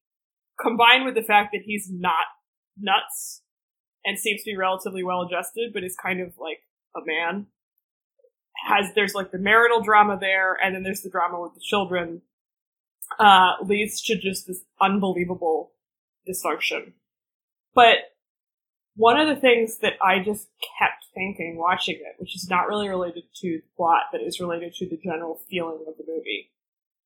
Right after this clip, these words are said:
is that everyone in this film,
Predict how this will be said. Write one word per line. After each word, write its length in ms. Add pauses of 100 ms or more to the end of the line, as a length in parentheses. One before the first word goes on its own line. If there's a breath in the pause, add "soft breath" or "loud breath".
(880)
is 160
that 340 (680)
everyone 460
in 100
this 220
film, 320